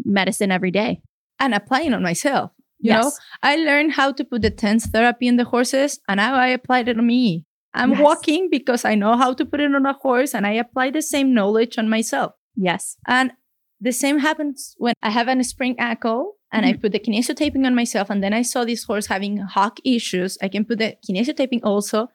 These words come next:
Speaker 2: in the horse, trying to resemble the same situation I did in myself. So I really think that sports medicine should be more considered in the world. People should believe more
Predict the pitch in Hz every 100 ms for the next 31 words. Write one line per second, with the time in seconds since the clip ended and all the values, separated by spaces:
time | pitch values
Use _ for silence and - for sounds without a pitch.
0 | _ 240 208 208 214 - 214 226 - 196
1 | 190 202 - 233 - _ - 247 240 277
2 | 269 294 311 294 262 240 - 262 196 214
3 | 208 196 190 185 175 - - 240 - _
4 | _ _ _ - 262 247 - _ - 247
5 | 262 311 339 285 277 262 247 220 - _
6 | _ _ _ _ _ - - - - 254
7 | 247 - 220 202 208 208 - 190 202 196
8 | 190 185 190 190 180 - 190 180 180 -
9 | 180 175 180 180 185 - - _ _ -
10 | 370 392 381 - 262 285 254 247 233 208
11 | 190 180 247